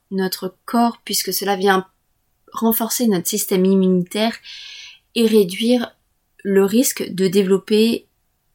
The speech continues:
certaines maladies. Alors, dans la vie de tous les jours, cela peut être vraiment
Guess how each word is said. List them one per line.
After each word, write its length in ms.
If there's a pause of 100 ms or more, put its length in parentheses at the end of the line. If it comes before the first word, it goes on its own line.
(400)
certaines 400
maladies. 540 (2250)
Alors, 440 (160)
dans 180
la 140
vie 160
de 100
tous 160
les 140
jours, 320 (260)
cela 360
peut 160
être 360 (440)
vraiment 440